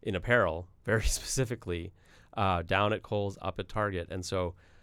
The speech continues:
uh, how does Kohl lean into, to maybe better brands, maybe more premium assortment from, from the, the, if there's brands that overlap, and then certainly sharpening their pencil on private brand, which was a big, big part of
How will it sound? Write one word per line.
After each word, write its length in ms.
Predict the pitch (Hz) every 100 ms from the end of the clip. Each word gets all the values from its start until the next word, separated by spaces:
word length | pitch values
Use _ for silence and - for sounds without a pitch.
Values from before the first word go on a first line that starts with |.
| -
uh, 280 | 104 92 85
how 160 | 104 104
does 160 | 107
Kohl 220 | - 104
lean 160 | 98 98
into, 380 | 92 92 92 87 -
to 120 | -
maybe 260 | 95 90 90
better 280 | 95 104 104
brands, 520 | 101 101 95 92 -
maybe 180 | 90 90
more 200 | 87 85
premium 420 | - 101 104 101
assortment 680 | 92 104 85 92 87 87 -
from, 280 | 98 85 85 -
from 180 | - 117
the, 80 | 107
the, 460 | 104 - 87 110 - - - -
if 180 | 107 -
there's 160 | 95 90
brands 260 | 101 95
that 80 | 92
overlap, 420 | 90 87 85 82 - - - -
and 100 | 95
then 120 | 92
certainly 400 | - 110 107 98
sharpening 460 | - 95 - 95 90
their 100 | 87
pencil 380 | 101 95 92
on 120 | 85 85
private 400 | - 92 90 -
brand, 280 | 82 80
which 140 | - -
was 180 | 87 85
a 40 |
big, 440 | 82 92 87 82 -
big 180 | 85
part 220 | - 90 80
of 240 | 80 -